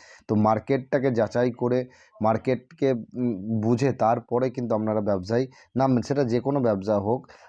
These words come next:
হ্যাঁ, কিন্তু এই ব্যবসা specifically গরমের দিন, এটা basically কিন্তু সিজনেবল ব্যবসা, শীতকালে এগুলো অতটাও চলে না। তো সেটাও মাথায় রাখতে হবে যে গরমের টাইমে এই ব্যবসাগুলো কিন্তু প্রচুর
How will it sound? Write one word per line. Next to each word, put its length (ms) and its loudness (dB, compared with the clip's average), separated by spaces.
হ্যাঁ, 260 2
কিন্তু 320 -2
এই 220 2
ব্যবসা 300 0
specifically 520 0
গরমের 480 0
দিন, 180 -2
এটা 160 0
basically 640 0
কিন্তু 200 -2
সিজনেবল 540 2
ব্যবসা, 400 2
শীতকালে 480 0
এগুলো 200 2
অতটাও 440 -2
চলে 340 -2
না। 140 0
তো 320 -2
সেটাও 200 2
মাথায় 300 2
রাখতে 340 0
হবে 260 -2
যে 120 -2
গরমের 500 0
টাইমে 440 -2
এই 120 2
ব্যবসাগুলো 560 0
কিন্তু 240 -4
প্রচুর 520 0